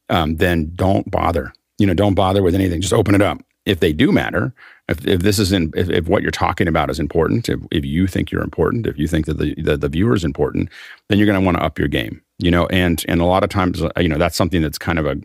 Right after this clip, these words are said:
a very concise way of saying it. Now, a lot of times, you know, we are talking to folks where we're trying to,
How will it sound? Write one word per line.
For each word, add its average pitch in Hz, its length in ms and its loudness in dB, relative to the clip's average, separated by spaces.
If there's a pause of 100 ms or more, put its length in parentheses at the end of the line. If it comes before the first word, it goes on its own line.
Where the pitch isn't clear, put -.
(260)
a 87 60 -2
very 80 440 0
concise 95 560 0
way 82 180 2
of 73 120 -4
saying 87 340 -2
it. 69 180 -8 (480)
Now, 85 180 2
a 85 40 4
lot 95 180 4
of 95 80 0
times, 82 360 0
you 98 120 0
know, 80 100 0
we 95 500 2 (240)
are 82 140 -2
talking 82 400 -2
to 80 180 -2
folks 80 320 -2
where 82 120 0
we're 76 140 -2
trying 82 400 0
to, 73 380 -2